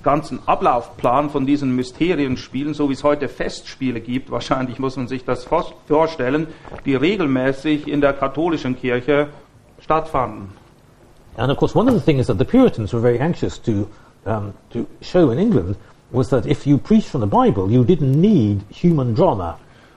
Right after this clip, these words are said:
Speaker 1: Und die Puritaner waren davon überzeugt, wenn du die Bibel predigst, dann brauchst du keine Theaterstücke.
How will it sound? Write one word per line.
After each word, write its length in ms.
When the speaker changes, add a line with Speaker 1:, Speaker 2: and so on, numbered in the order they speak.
Speaker 1:
Und 220
die 200
Puritaner 600
waren 180
davon 220
überzeugt, 540
wenn 120
du 120
die 100
Bibel 240
predigst, 500
dann 140
brauchst 300
du 40
keine 320
Theaterstücke. 720